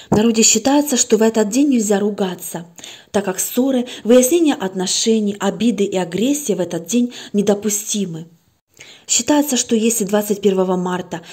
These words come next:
провести день в ссорах, то они будут преследовать вас и ваших друзей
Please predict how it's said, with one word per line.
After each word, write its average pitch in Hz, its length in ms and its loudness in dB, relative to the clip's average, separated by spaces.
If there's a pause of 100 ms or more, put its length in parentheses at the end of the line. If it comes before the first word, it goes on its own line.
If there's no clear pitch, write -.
(160)
провести 196 500 0
день 185 240 0
в - 80 -10
ссорах, 226 500 -4 (380)
то 254 80 2
они 330 200 4
будут 247 220 2
преследовать 240 640 0
вас 196 340 -4
и 185 80 -4
ваших 185 380 -4
друзей 185 480 -4